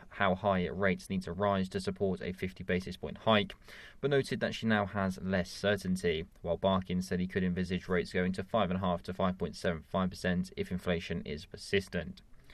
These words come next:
For commodities, the crude benchmarks, they're softer and at the lower end of the around, roughly one dollar a barrel parameters, following the underwhelming G D P targets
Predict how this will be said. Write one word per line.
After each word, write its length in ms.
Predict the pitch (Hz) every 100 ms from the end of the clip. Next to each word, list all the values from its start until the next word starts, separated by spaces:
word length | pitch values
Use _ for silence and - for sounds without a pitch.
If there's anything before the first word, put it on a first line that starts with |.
| - - - - - - - -
For 80 | 131
commodities, 480 | 147 147 147 147 -
the 80 |
crude 180 | 120 143
benchmarks, 460 | 131 127 - 120 95
they're 160 | 113
softer 460 | 107 - 120 - 120
and 180 | 101 104
at 40 |
the 60 | 90
lower 360 | 104 101 95
end 200 | 101 101
of 180 | 95 92 -
the 320 | 95 92 85
around, 400 | - 98 92 95 -
roughly 400 | 104 98 98 95
one 280 | 98 104 95
dollar 200 | 92 90
a 220 | 85 87
barrel 320 | 85 95 87 80
parameters, 640 | - 98 101 113 101 95 - - - - - - - - - -
following 360 | 123 117 101
the 240 | 98 98 92
underwhelming 480 | 101 95 95 92 92
G 140 | 92
D 80 | 90
P 80 | 92
targets 580 | - - 104 92 92 -